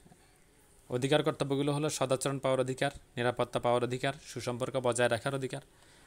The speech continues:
দোষ ত্রুটি গোপন রাখার অধিকার, বিপদ আপদে সাহায্য পাওয়ার অধিকার, সেবা বা-, পাওয়ার অধিকার। তা আমরা আজকে যা জানলাম সেটা আমাদের বাস্তব জীবনে প্রয়োগ করব এবং আমাদের প্রতিবেশীদের সাথে সুন্দর সম্পর্ক বজায় রাখব। এর ফলে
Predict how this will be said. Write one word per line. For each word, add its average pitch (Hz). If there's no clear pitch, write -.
দোষ 131
ত্রুটি 127
গোপন 123
রাখার 120
অধিকার, 135
বিপদ 120
আপদে 123
সাহায্য 123
পাওয়ার 135
অধিকার, 135
সেবা 120
বা-, 113
পাওয়ার 107
অধিকার। 101
তা 127
আমরা 127
আজকে 135
যা 123
জানলাম 120
সেটা 117
আমাদের 117
বাস্তব 113
জীবনে 107
প্রয়োগ 110
করব 110
এবং 107
আমাদের 117
প্রতিবেশীদের 123
সাথে 107
সুন্দর 131
সম্পর্ক 120
বজায় 123
রাখব। 120
এর 127
ফলে 135